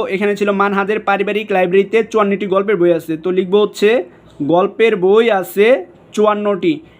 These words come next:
নাম উল্লেখ করার প্রয়োজন নাই, আপনারা যদি দেন দিলেও হবে, না দিলেও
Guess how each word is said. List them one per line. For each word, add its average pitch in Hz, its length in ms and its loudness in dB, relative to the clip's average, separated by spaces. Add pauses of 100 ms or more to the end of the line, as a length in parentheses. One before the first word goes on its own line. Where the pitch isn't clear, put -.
(140)
নাম 190 260 2
উল্লেখ 202 220 0
করার 214 260 -2
প্রয়োজন 202 320 2
নাই, 208 200 0 (140)
আপনারা 190 340 -2
যদি 196 180 -4
দেন 202 240 0
দিলেও 196 220 -2
হবে, 202 260 0
না 202 180 0
দিলেও 180 260 -2